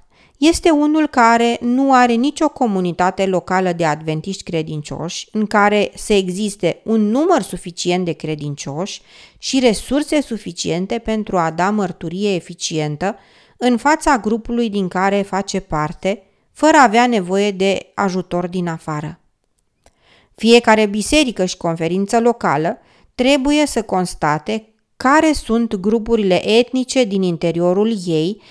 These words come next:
care au nevoie de evangelizare. Acum este timpul să investim în misiunea lui Dumnezeu de a face ucenici din toate popoarele, grăbind revenirea Mântuitorului nostru și, la sfârșit,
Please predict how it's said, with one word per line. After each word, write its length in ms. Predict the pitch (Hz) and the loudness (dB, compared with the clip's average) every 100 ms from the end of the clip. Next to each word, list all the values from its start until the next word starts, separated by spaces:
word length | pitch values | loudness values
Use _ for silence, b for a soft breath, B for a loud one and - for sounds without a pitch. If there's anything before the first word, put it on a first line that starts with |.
| b | b
care 220 | - 277 285 | 0 2 4
au 180 | 311 | 2
nevoie 420 | 339 294 214 240 240 | 2 0 2 2 4
de 140 | 226 | 2
evangelizare. 1000 | 233 214 208 208 196 190 170 147 143 - _ _ b b b b b b | 0 0 -2 -2 -2 -2 -2 -4 -6 -14 _ _ b b b b b b
Acum 420 | 240 - 370 359 | 2 4 4 4
este 300 | 262 214 190 | 4 0 -2
timpul 360 | 190 208 208 196 | 0 -2 0 -2
să 120 | 196 | 0
investim 540 | 185 175 170 - 220 | -2 -2 -4 -4 -4
în 140 | 214 190 | -2 -2
misiunea 400 | 175 185 190 185 | -4 -4 -2 0
lui 140 | 180 | -2
Dumnezeu 640 | 180 180 175 160 190 202 | -2 -2 -2 0 0 0
de 120 | 185 | 0
a 80 | 165 | -2
face 380 | 160 196 196 220 | 0 -2 -2 -2
ucenici 540 | 196 - 175 165 196 | -4 -2 -4 -4 -6
din 220 | 185 190 180 | -4 -4 0
toate 320 | 202 220 233 | 0 2 -2
popoarele, 800 | 233 190 - 165 156 165 208 247 b b b b | -2 -4 -2 -4 -2 -4 -4 -6 b b b b
grăbind 480 | 226 247 226 302 311 | 4 4 4 2 4
revenirea 540 | 311 247 214 226 240 | 2 2 2 2 2
Mântuitorului 800 | 226 208 196 175 190 196 196 190 | 2 0 0 -2 0 -2 0 -2
nostru 580 | 165 170 - - 226 269 b b b | -2 -4 -6 -4 -4 -4 b b b
și, 240 | - 247 | -4 2
la 160 | 233 277 | 6 6
sfârșit, 680 | 294 - 339 - 214 240 - | 4 0 -2 -2 -4 -6 -8